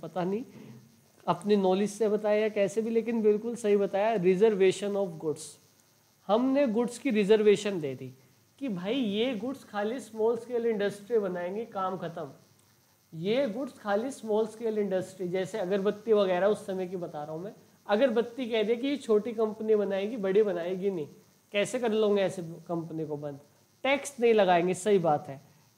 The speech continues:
Excise duty हम कम लगाएंगे या टैक्स लगाएंगे ही नहीं, बिल्कुल यही तीन point लिखे हुए,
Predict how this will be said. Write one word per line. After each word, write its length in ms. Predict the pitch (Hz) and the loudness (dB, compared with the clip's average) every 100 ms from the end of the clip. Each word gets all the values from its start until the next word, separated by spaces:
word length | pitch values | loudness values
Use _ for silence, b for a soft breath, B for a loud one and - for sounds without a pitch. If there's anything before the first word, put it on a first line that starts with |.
| - | -4
Excise 640 | 214 - 226 220 262 269 196 | -4 -4 2 4 4 2 0
duty 400 | 208 226 220 254 | 0 0 0 0
हम 160 | 240 | 0
कम 280 | 247 233 226 | 2 4 4
लगाएंगे 480 | 240 233 233 233 247 | 2 0 0 0 -2
या 120 | 269 | -2
टैक्स 400 | 262 254 247 - | -2 -4 -8 -4
लगाएंगे 540 | 208 190 190 202 214 208 | -2 2 2 2 2 2
ही 140 | 190 | 2
नहीं, 320 | 170 151 156 | 0 -4 -4
बिल्कुल 360 | 214 240 233 208 | -4 -2 0 2
यही 220 | 208 233 | 2 2
तीन 280 | 226 226 208 | -2 -6 -6
point 300 | 208 190 175 | -8 -12 -12
लिखे 280 | 170 165 | -18 -20
हुए, 100 | 160 | -20